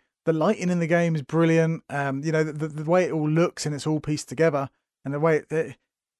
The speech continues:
for me, this game is all about just, uh, you know, f-, uh, above and foremost, just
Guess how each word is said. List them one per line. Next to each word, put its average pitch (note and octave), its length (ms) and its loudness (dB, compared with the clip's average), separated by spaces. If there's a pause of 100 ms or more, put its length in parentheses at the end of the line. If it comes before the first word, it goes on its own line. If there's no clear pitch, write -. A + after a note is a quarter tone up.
(160)
for E3+ 80 0
me, F#3+ 180 6
this D#3 160 2
game D3+ 300 2
is C3 120 -4
all C#3 200 0
about A#2+ 400 -2 (160)
just, A2+ 280 -12
uh, A#2+ 80 -6
you A#2 120 -8
know, A#2+ 240 -4
f-, - 240 -16
uh, A#2+ 200 -10
above C3+ 280 -6
and A#2 240 -8 (100)
foremost, B2+ 440 -8
just - 180 -14